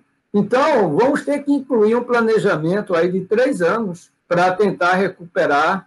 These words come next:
ah, o mais rapidamente possível, a depender da maneira como se planeje, se organize,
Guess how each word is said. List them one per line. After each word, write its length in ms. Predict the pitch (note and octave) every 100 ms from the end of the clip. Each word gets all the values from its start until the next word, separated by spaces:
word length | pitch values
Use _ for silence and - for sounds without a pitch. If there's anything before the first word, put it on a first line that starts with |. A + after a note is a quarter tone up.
| _
ah, 280 | D#3+ E3 E3
o 100 | F3+
mais 240 | F3 G#3 F3
rapidamente 640 | F#3+ D3+ G3 E3 E3 E3+
possível, 540 | F3+ - F#3 A#3 C#4+
a 80 | C#4
depender 520 | A#3 A#3 A3+ F#3 F#3+
da 160 | G#3+ D#4
maneira 420 | G4 D4 A3 G3+
como 220 | - F3
se 160 | E3+ C#3+
planeje, 680 | D3+ C#3 C#3 E3+ A3+ A3 - _ _
se 160 | -
organize, 880 | F#3+ E3 E3+ D3 C#3 E3 G#3 G3+ B3